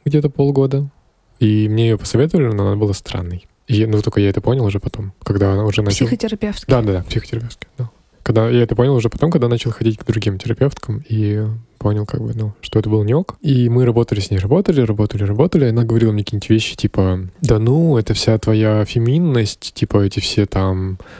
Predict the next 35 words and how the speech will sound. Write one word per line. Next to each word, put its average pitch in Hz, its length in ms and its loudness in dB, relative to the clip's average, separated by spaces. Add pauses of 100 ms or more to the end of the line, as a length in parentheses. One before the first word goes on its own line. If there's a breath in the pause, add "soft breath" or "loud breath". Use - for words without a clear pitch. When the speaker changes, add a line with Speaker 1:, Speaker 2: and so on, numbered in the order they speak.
(100 loud breath)
Speaker 1:
мысли 117 320 2
про 101 480 2
гендерную 101 420 0
свободу, 113 520 2
это 104 180 -2
всё - 160 -6
чушь, 156 420 0
тебе - 200 -2
надо 104 220 0
быть 98 180 -2
мужиком». 117 640 0
И - 60 -12
я 104 80 -8
такой: - 260 -6
«Пф». - 340 -14 (220)
И 123 520 4 (200)
после 120 380 2
того, 101 340 0
как 98 300 -2
мы 107 140 0
с - 140 -8
ней 104 520 0
работали, 156 640 2 (340)
я 110 440 2
съездил 117 600 0
на 107 200 2
випассану. 113 580 -4 (120)
Speaker 2:
Випассану, 214 500 -4
может, 208 300 -6
расскажешь - 500 -4
коротко, 208 440 -8
как - 240 -12
это - 220 -12
Speaker 1:
Да. 117 140 2
Speaker 2:
устроено? 110 480 0